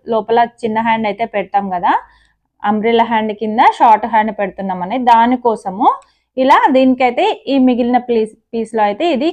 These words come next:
కట్ చేస్తున్నాను అనమాట. ఓకేనా, దీనికి ఇంకొక లేయర్ కావాలి అనుకుంటే, హ్యాండ్స్ అవసరం లేదు అనుకుంటే టూ లేయర్స్ దీంట్లోనే వస్తాయి. ఓ, హ్యాండ్ కావాలి అనుకుంటే ఇలాగ వన్ లేయర్ పెట్టుకొని ఇంకొక లేయర్ వచ్చేసి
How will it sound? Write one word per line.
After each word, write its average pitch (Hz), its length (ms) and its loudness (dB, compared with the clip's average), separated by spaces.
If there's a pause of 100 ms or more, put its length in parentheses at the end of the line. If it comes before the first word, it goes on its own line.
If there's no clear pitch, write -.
కట్ 247 240 0
చేస్తున్నాను 196 520 -6
అనమాట. 160 280 -10 (960)
ఓకేనా, 254 260 -2 (160)
దీనికి 127 320 -2 (840)
ఇంకొక 233 300 -2
లేయర్ 220 240 0 (140)
కావాలి 220 500 4
అనుకుంటే, 220 440 -4 (140)
హ్యాండ్స్ 233 420 0
అవసరం 240 400 0
లేదు 220 280 0
అనుకుంటే 226 400 -4 (120)
టూ 320 80 2 (160)
లేయర్స్ 233 300 0 (100)
దీంట్లోనే 226 540 -2
వస్తాయి. 196 380 -4 (480)
ఓ, 233 40 0 (300)
హ్యాండ్ 240 320 0 (140)
కావాలి 226 460 4 (100)
అనుకుంటే 226 380 -2 (140)
ఇలాగ 247 180 0 (120)
వన్ 226 220 2
లేయర్ 226 240 -2
పెట్టుకొని 220 400 -4 (400)
ఇంకొక 269 360 2
లేయర్ 233 280 2
వచ్చేసి 208 320 -8